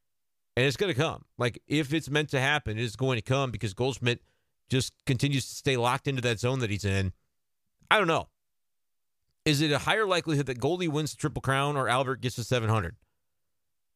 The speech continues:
I was getting hot and bothered about the Albert Pujols total, and then he's kinda tapered off this week. Had the one impressive Vladimir Guerrero Senior type home run where the ball was six inches over the strike zone that he hit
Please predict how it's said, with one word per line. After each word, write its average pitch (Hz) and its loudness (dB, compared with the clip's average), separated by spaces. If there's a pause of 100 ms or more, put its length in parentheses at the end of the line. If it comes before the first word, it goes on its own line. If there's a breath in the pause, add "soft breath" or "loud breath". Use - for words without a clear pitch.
(540)
I 131 4
was 135 4
getting 175 0
hot 165 2
and 147 -8
bothered 143 0
about 123 0
the 120 -2
Albert 117 -2
Pujols 139 -2
total, 127 2
and 135 -2
then 131 -2
he's 131 -2
kinda 131 -2
tapered 123 0
off 123 0
this 117 -6
week. 123 -2 (380)
Had 151 2
the 143 4
one 147 2
impressive 139 -2
Vladimir 139 2
Guerrero 123 2
Senior 139 -2
type 120 -4
home 127 0
run 131 2 (520)
where 107 -2
the 101 0
ball 123 2
was 110 -2
six - -4
inches 127 0
over 120 0
the 98 0
strike 123 0
zone 110 0
that 107 0
he 101 2
hit 120 2